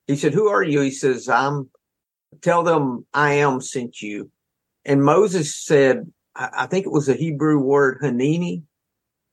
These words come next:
and it means "I am here." I ca-, I use that as a mantra if I ever need it in meditation, if I'm being screwy.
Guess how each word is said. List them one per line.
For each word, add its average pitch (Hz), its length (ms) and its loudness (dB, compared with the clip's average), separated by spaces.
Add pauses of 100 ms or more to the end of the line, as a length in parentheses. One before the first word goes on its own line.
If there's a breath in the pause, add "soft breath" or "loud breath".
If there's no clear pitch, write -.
and 123 140 -4
it 131 60 -6
means 143 300 0
"I 135 180 2
am 123 160 -2
here." 143 340 -2 (720)
I 135 100 -2
ca-, 139 220 2
I 151 60 4
use 160 260 0
that 139 180 4
as 131 120 -2
a 123 60 -2
mantra 120 460 0
if - 80 -6
I 117 120 2
ever 120 200 0
need 120 340 -4
it 110 140 -6
in 113 220 -2
meditation, 113 720 -2
if 110 180 -2
I'm 110 320 2 (920)
being 123 200 -2
screwy. 117 460 -2